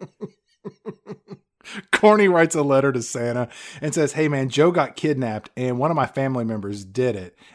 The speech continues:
And then Santa immediately gets the letter and he's like, "Oh shit." So he teams up six of his reindeer 'cause two of them have the flu. I don't understand why this happens in the movie. And then Santa goes out and gives his reindeer a pep talk that they gotta go save Joe. And I, these reindeer don't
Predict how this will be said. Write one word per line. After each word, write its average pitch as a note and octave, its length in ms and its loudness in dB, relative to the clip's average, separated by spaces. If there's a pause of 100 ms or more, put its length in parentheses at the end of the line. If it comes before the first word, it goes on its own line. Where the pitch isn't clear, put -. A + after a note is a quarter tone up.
(120)
And D3+ 100 0
then D3 80 -2
Santa G3 320 2
immediately C#3+ 460 2
gets B2 260 -4
the A2+ 420 -4
letter A#2+ 340 -2
and G#2+ 80 -6
he's A#2 160 -4
like, G#2+ 200 -6
"Oh A2 160 -8
shit." - 400 -8 (220)
So - 160 -4
he F3 400 -2
teams G3+ 280 0
up E3 120 -2
six - 280 -4
of C3 80 -4
his A2+ 160 -8
reindeer A#2 400 -4
'cause - 200 -10
two E3 160 -2
of D3 80 -2
them A#2+ 100 -6
have G#2+ 200 -8
the F#2+ 80 -14
flu. A2 340 -6 (100)
I G#3 80 0
don't F4+ 140 -4
understand C#3+ 420 -4
why G#2+ 200 -4
this G#2 180 -10
happens F#2 520 -14 (180)
in A2 120 -8
the F#2+ 60 -10
movie. F#2 360 -12 (520)
And E3+ 120 4
then F3+ 240 4
Santa C#4 360 0
goes G#3 180 0
out F3 140 2
and D3 100 -4
gives D#3 160 -2
his C#3+ 180 -2
reindeer C3+ 300 0
a F#2 80 -8
pep - 320 -4
talk F#2+ 400 -12
that A2 160 -10
they C#3+ 100 -2
gotta F#3 220 2
go D#3 100 0
save C3 320 -2
Joe. G2 460 -12 (100)
And D3+ 240 -4 (360)
I, - 80 -8 (260)
these F4 220 -2
reindeer B2+ 500 0
don't B2+ 240 -4